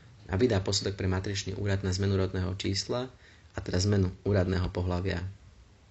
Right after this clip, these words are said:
Na Slovensku máme skvelých lekárov, len ich veľmi málo. V niektorých krajoch nevybavíte nič a nie každý človek si môže dovoliť pravidelne cestovať do hlavného mesta či Banskej Bystrice. Nájsť takého lekára a prekonať túto bariéru môže proces predĺžiť aj o niekoľko rokov.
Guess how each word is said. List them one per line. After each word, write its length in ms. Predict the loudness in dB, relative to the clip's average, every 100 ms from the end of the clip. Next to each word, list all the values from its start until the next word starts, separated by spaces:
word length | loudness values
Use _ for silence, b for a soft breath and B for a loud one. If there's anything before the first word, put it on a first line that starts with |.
| -20 -20 -10
Na 160 | -6 -2
Slovensku 400 | 0 0 0 0
máme 160 | 0
skvelých 400 | 0 2 2 0
lekárov, 560 | -2 -2 0 0 -2 -6 -8 -2
len 100 | 0
ich 80 | 2
veľmi 240 | 2 4
málo. 400 | 2 0 -2 -4 -8 b b b b b b b b -20 -6
V 80 | -2
niektorých 240 | 0 0
krajoch 320 | 2 2 2
nevybavíte 480 | 0 0 2 2 2
nič 480 | 4 2 0 -10 -12 -8 -2
a 80 |
nie 80 | 0
každý 320 | 2 2 2
človek 240 | 0 0 0 0
si 160 | 2
môže 240 | 2 2 2
dovoliť 240 | 2 2
pravidelne 480 | 2 2 2 2 0
cestovať 400 | -2 -4 -2 -2
do 160 | 0
hlavného 320 | 0 0 0 -2
mesta 320 | -2 -2 -2 -2
či 160 | -2
Banskej 400 | -2 -4 -4 -4
Bystrice. 560 | -4 -6 -6 -6 -6 -6 -8 b b b b b b b -2
Nájsť 240 | 0 0
takého 240 | 2 4
lekára 400 | 4 2 0 2
a 80 | 2
prekonať 400 | 2 0 2 0
túto 240 | 2 2 2
bariéru 400 | 2 2 0 0
môže 240 | 0 -2
proces 320 | -2 -2 0
predĺžiť 480 | 0 2 0 0 0
aj 0 |
o 80 | 0
niekoľko 360 | 0 0 -2 -2
rokov. 340 | -4 -4 -4